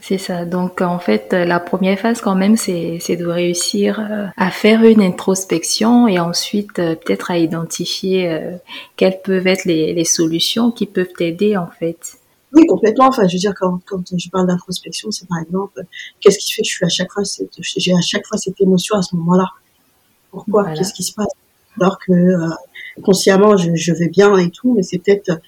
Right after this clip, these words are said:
Speaker 2: plus profond, plus enfoui. C'est peut-être la personne que tu étais quand tu étais petite qui a besoin de, euh, d'être écoutée, d'être entendue. Et ça, on ne le voit pas forcément. C'est peut-être des choses aussi qu'on a carrément oubliées. Mais le comportement est devenu un automatisme.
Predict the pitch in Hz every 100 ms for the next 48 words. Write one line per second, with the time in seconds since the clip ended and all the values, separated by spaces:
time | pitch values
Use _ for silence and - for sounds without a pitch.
0 | _ 233 233 226 - 247 240 _ - 214
1 | 202 - 247 233 185 190 185 185 175 _
2 | _ - 208 - 214 208 196 - 196 202
3 | 185 - 170 175 175 - 240 196 165 185
4 | 180 180 220 233 180 - 196 220 220 170
5 | - 185 180 190 185 220 214 202 165 -
6 | 175 214 214 190 202 202 _ _ - 185
7 | - 202 190 170 175 180 180 180 - 185
8 | 233 233 180 165 151 170 208 185 165 -
9 | 196 175 165 160 - 254 202 202 240 240
10 | 175 180 196 262 240 - _ _ _ 170
11 | 208 208 185 180 175 - 170 190 214 180
12 | 175 170 190 190 185 180 190 190 - -
13 | - 139